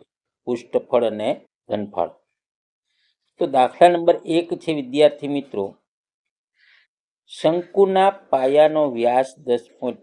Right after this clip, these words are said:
પાંચ સેમી અને તેની ત્રાંસી ઊંચાઈ દસ સેમી છે, તેની વક્ર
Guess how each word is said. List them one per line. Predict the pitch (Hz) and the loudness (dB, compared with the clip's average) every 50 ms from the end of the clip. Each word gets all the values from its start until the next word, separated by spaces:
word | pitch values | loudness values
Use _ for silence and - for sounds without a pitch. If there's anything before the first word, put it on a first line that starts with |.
| _ | _
પાંચ | - 123 127 131 131 - | -6 -4 -4 -4 -6 -10
સેમી | - - - 143 143 147 156 170 175 - _ - | -12 -8 -6 -6 -4 -4 -6 -8 -8 -10 _ -10
અને | 123 120 123 117 | -8 -6 -6 -8
તેની | - - 123 123 123 120 - - _ | -8 -6 -6 -6 -6 -6 -8 -12 _
ત્રાંસી | _ - 135 135 135 127 - - - 165 151 | _ -6 -4 -2 -2 -2 -4 -6 -8 -8 -6
ઊંચાઈ | 120 123 123 123 - - 127 123 117 110 | -6 -6 -8 -8 -6 -4 -2 -2 0 0
દસ | 123 123 120 - - - | 0 0 0 -2 -8 -12
સેમી | - 120 110 113 117 113 - | -8 -8 -6 -6 -8 -8 -10
છે, | - - 165 156 123 - - _ _ _ _ _ _ _ _ _ _ _ _ _ _ _ _ | -4 2 4 4 4 2 0 _ _ _ _ _ _ _ _ _ _ _ _ _ _ _ _
તેની | 131 135 131 135 135 123 120 | -4 -2 -2 -2 -2 0 0
વક્ર | 120 120 - - | 0 -2 -2 -2